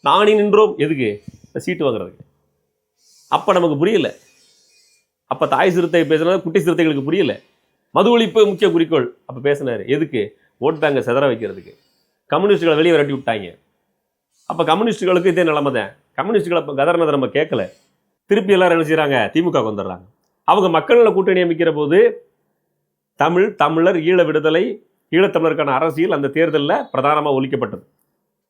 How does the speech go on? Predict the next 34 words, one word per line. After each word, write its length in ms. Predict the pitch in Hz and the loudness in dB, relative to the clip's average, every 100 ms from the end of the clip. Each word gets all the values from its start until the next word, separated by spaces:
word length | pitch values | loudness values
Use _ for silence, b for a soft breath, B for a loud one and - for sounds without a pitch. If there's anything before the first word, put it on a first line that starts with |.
| - | -6
இந்த 240 | 160 165 | 0 2
அரசியல் 320 | 156 190 208 | 2 4 4
எடுத்து 240 | 180 170 175 | 2 2 0
வைக்கிறது 300 | 160 175 170 | 0 0 0
நாம் 220 | 147 160 | 0 -2
தமிழர் 240 | 156 147 | -2 -4
கட்சி. 300 | 127 - - _ _ _ _ _ _ _ _ _ _ _ | -6 -10 -20 _ _ _ _ _ _ _ _ _ _ _
அப்போ 320 | 110 170 156 | -8 -2 -2
நடுநிலை 460 | 143 139 180 196 175 | 2 2 2 2 4
வாக்குகள்ன்ற 520 | 151 - 170 151 139 | 2 2 -4 -2 0
வாக்காளர்கள் 460 | 131 139 139 143 147 | 0 2 0 0 -2
நாம் 260 | - 175 | -4 -4
தமிழர் 220 | 175 165 | -2 -2
கட்சிக்கு 320 | 147 143 139 131 | -2 -6 -10 -4
போறதுக்கு 280 | 135 135 | -2 -2
வாய்ப்பு 300 | 113 123 135 | 0 -2 -2
இருக்குது, 340 | 113 107 107 87 _ _ _ _ | -6 -2 -2 -4 _ _ _ _
இதை 160 | 135 135 | -2 0
உடைக்கணும் 460 | 139 185 165 156 131 | 2 2 0 -2 -2
அப்படின்ற 300 | 131 127 120 | -4 -4 -4
முடிவை 260 | 127 143 139 | -2 -4 -4
திமுக 260 | 143 135 | -8 -2
எடுக்குது. 260 | 120 113 143 | -2 -2 -2
அதனால 320 | 131 131 139 | -2 0 -2
மக்கள் 220 | 120 123 | -2 -4
நல 120 | 123 | -4
கூட்டணி 260 | 113 110 110 | -6 -6 -6
வைக்கப்படுது 460 | 104 117 110 107 104 | -6 -6 -6 -6 -8
அப்படின்னு 220 | 107 127 | -10 -14
சொன்னாங்க. 300 | 123 110 87 _ _ _ _ _ _ _ _ _ _ _ _ _ 143 | -10 -10 -12 _ _ _ _ _ _ _ _ _ _ _ _ _ -6
திமுகவோட 460 | 208 220 185 175 165 | -2 0 2 4 4
அணியாத்தான் 420 | 147 156 160 151 | 4 2 0 0
செயல்படுன்னு 400 | 143 139 139 131 | 0 0 -2 -2
சொன்னாங்க. 260 | 107 95 | -8 -10